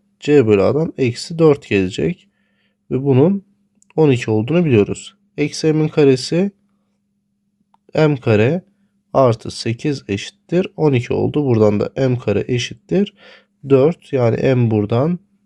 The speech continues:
iki veya M eksi iki olacak. M'in pozitif değeri istenmiş. Bu da ikiye eşit. Yani cevabımız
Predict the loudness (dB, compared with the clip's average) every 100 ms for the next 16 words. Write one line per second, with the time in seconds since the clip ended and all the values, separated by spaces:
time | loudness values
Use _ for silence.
0 | _ _ -16 -4 0 2 2 0 -2 -4
1 | -8 _ _ -6 -4 -4 -6 -6 -6 -6
2 | -6 -4 0 0 2 0 0 -2 0 2
3 | 2 0 _ _ _ _ _ _ -2 -2
4 | -8 2 2 2 -2 -4 -4 -2 -4 -4
5 | -2 2 2 0 _ _ _ _ -12 -4
6 | 0 2 0 -6 -4 -2 0 0 0 2
7 | 2 0 -2 -2 -4